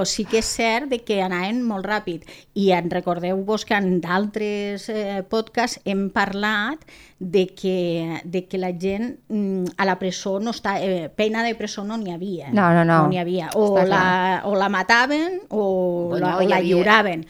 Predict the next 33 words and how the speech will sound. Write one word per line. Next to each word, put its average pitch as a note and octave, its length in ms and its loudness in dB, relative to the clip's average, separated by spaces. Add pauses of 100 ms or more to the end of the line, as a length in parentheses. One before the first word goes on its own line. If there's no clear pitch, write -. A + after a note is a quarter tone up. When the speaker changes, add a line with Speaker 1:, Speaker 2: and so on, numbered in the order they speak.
Speaker 3:
o, E3 300 0
Speaker 1:
La, F3 100 2
Speaker 3:
o D3 160 -2
Speaker 1:
bueno, G3 300 6
Speaker 3:
galeres, G3 220 4
Speaker 1:
les A3 80 4
galeres. F#3 640 2
Speaker 3:
o, D#3+ 300 4
Speaker 1:
És - 360 -6
Speaker 3:
eh, D3+ 220 -8
eh, D3+ 140 -8
desterrat, C#3 720 -6
que C#3+ 120 -10
el B2+ 120 -8
dester-, F3+ 300 -4
Speaker 1:
Però F#3 240 0
de, F3+ 120 0
Speaker 3:
el D#3 40 -4
desterrament E3 540 -2
era E3+ 280 -4
un D#3+ 300 -4
càstig D#3+ 460 -6
molt E3 560 0
sever D#3+ 420 -8
perquè, C3+ 300 -10
clar, D3 300 -6 (640)
tu D3 180 -8 (160)
estaves C#3+ 320 -12
protegit D3 580 -10
dintre D3 380 -6
d'una E3 180 -6
comunitat C3+ 600 -6
Speaker 2:
Clar, F3+ 300 -2